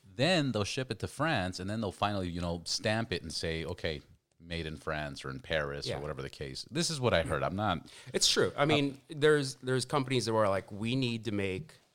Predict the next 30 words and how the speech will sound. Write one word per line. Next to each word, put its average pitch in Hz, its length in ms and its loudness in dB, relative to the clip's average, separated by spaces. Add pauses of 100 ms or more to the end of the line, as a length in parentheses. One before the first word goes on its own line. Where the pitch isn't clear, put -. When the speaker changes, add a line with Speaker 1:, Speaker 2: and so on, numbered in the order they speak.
(680)
Speaker 2:
this, 110 300 -2 (340)
this 107 180 -6 (240)
item 117 260 2
of 127 120 -4
clothing 95 600 -4
to 120 100 -8
be 92 420 -8 (400)
a 107 100 -6
U 101 180 2
S 87 180 -2
A 87 220 -4
tag 78 480 -6 (160)
on 80 160 -8
it." 50 120 -16 (280)
Like, 104 100 -12
great. 156 300 -4
Do - 60 -20 (600)
you 110 100 -10
wanna 104 120 -2
pay 110 160 -4
for 104 120 -8
the 90 280 -2 (100)
price 139 240 -6
point, 180 300 -2
or 110 100 -2
do 107 100 -6
you 107 140 -4
want 101 360 0 (260)
us 95 260 -2
to 95 460 -6